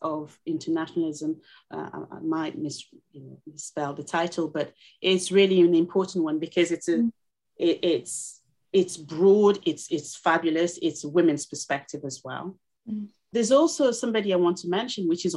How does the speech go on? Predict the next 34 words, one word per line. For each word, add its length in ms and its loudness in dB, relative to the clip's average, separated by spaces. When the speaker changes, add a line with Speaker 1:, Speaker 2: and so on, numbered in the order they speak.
Speaker 1:
Rose 300 2
Tande. 580 2
She, 400 -2
she 200 -6
just 240 0
had 160 2
a, 160 4
a 60 -8
post, 600 -4
uh, 200 -2
at 100 -8
York 320 4
University, 680 2
and 100 -2
she's 180 -2
working 440 2
on, 280 4
on 200 -8
African 480 2
women. 380 0
I 140 2
think 380 4
her 280 2
work 340 0
is 140 0
incredibly 560 0
generous 520 -8
because 280 2
she 260 0
allows 440 2
us, 200 -6
even 240 2
help 340 0
us 280 -8